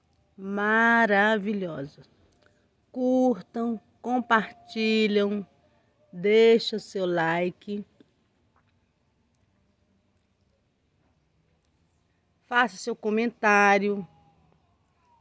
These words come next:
da minha orquídea estanhópia ou estanhopeia. Então, umas pessoas, tem alguém chama de estanhópia, outra chama de estanhopeia.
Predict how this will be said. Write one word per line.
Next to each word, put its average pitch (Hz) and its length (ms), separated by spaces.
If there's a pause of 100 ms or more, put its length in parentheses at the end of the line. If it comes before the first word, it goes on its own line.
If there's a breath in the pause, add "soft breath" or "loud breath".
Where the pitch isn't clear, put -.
(140)
da 202 180
minha 220 360
orquídea 202 880 (560)
estanhópia 214 880 (100)
ou 285 160
estanhopeia. 330 800
Então, 214 180
umas 233 160
pessoas, - 380
tem 233 100
alguém 226 240
chama 247 260
de 208 100
estanhópia, 196 680
outra 220 180
chama 214 240
de 208 80
estanhopeia. 185 840